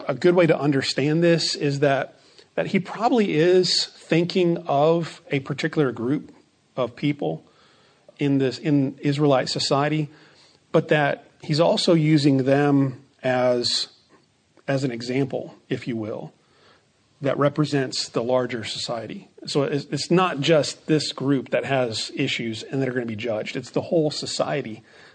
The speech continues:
of, of Jerusalem, of Judah, that is gonna receive the judging hand of God and receive the mourning and the lament that goes with that. But he's, he's calling out specifically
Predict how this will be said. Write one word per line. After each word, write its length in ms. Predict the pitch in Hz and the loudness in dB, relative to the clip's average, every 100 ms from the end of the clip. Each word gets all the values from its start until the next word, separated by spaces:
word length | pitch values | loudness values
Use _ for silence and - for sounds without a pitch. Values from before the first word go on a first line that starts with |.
| _ | _
of, 480 | 139 123 110 107 - - | 0 0 -2 -8 -18 -8
of 180 | 131 113 | -6 -6
Jerusalem, 500 | 120 131 135 147 139 | -4 -4 0 0 0
of 140 | 120 | -2
Judah, 280 | 123 135 131 | -2 0 0
that 180 | 127 139 | -2 -4
is 120 | 131 | -4
gonna 220 | 131 123 - _ _ - | -6 -6 -10 _ _ -8
receive 480 | 131 - 170 165 131 | -6 -2 0 0 -2
the 80 | |
judging 400 | 120 139 139 131 | -2 0 0 -2
hand 240 | 120 143 127 | -2 -2 -2
of 100 | 117 | -4
God 320 | 131 131 120 | -4 -2 -4
and 160 | 120 120 | -6 -6
receive 520 | 131 - 156 131 - - - _ | -6 -2 0 -2 -6 -20 -20 _
the 80 | 131 | -8
mourning 520 | 120 127 156 170 139 | -4 0 2 4 2
and 100 | 127 | 0
the 60 | 127 | -4
lament 400 | 123 131 156 - | -6 -6 -6 -6
that 100 | 131 | -4
goes 280 | 135 127 123 | -2 -2 0
with 220 | 147 143 | -2 0
that. 260 | 147 - - - - _ | -2 -4 -10 -20 -20 _
But 260 | 147 156 - _ | -2 -2 -4 _
he's, 400 | - 147 135 - - | -4 -2 -2 -6 -12
he's 320 | - 139 123 - _ - | -6 -4 -4 -8 _ -12
calling 500 | - 170 185 170 143 | 0 4 6 6 4
out 360 | 156 151 139 - | 4 2 2 -6
specifically 1000 | - - - - 190 185 147 139 127 117 | -12 -8 -6 0 0 0 -2 -4 -4 -8